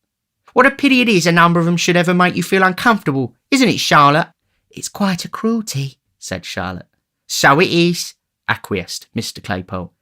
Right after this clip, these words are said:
Aren't you fond of oysters? Not overmuch, replied Charlotte.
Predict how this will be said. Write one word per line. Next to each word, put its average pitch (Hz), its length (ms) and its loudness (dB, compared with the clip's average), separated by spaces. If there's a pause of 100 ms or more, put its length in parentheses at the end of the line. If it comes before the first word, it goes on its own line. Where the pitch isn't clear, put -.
(220)
Aren't 277 220 6
you 285 80 2
fond 262 320 4
of 240 80 0
oysters? 185 680 2 (520)
Not 226 160 -4
overmuch, 175 840 -2 (140)
replied 92 400 -6
Charlotte. 92 440 -6